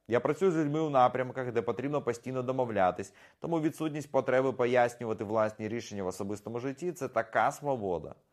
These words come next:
Я з цим щаслива. Я б не сказала, що мені бракує особистих теплих стосунків. Маю родину, друзів, перебуваю в постійному і тісному контакті з ними, саме настільки, наскільки мені б хотілося.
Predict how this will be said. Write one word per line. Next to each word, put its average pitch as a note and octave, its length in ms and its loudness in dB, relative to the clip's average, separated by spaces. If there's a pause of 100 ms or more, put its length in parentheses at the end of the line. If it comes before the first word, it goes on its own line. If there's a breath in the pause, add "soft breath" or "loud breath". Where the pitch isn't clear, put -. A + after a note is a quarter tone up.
(460)
Я B2+ 260 4
з C3+ 120 -8
цим C3+ 160 -4
щаслива. F#2+ 540 -6 (380)
Я A#2 160 2
б A#2 60 -8
не B2 100 -8
сказала, C3 400 0
що C3 160 -10
мені C3 180 -6
бракує C#3 640 -2 (680 soft breath)
особистих C#3+ 540 -4
теплих C3+ 320 -4
стосунків. C3+ 580 -10
Маю - 180 -2
родину, A2+ 360 -2
друзів, G2 360 -2
перебуваю G2+ 420 2
в - 60 -8
постійному G#2 460 -4
і - 20 -6
тісному G2 320 -8
контакті F2 440 -2
з E2 80 -10
ними, G#2 260 -8
саме D3 220 0
настільки, C3+ 420 -4
наскільки A2 400 -6
мені F#2+ 180 -4
б F#2 80 -10
хотілося. D#2 540 -8